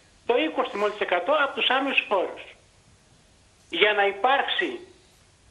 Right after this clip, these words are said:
κοινωνική πολιτική δίκαια, πρέπει να υπάρχουν άμ-, άμεση φόροι, να μην υπάρχει η φοροδιαφυγή που υπάρχει.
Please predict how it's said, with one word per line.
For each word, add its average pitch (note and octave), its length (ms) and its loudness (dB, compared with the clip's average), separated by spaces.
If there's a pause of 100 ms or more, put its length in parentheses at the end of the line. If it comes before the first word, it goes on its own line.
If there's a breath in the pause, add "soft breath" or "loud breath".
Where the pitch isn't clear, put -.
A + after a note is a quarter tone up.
(240)
κοινωνική F#3+ 460 0
πολιτική A3 640 -2
δίκαια, B3+ 520 -2 (100)
πρέπει A#3 260 0
να G#3+ 100 2
υπάρχουν G3+ 520 0 (840)
άμ-, G3 240 0 (240)
άμεση F#3 300 -2 (100)
φόροι, A3 420 0 (220)
να F#3 100 0
μην A3+ 160 -2
υπάρχει G#3 500 0 (160)
η E3 80 -6
φοροδιαφυγή F3 680 0
που F3 160 -6
υπάρχει. G#3 540 2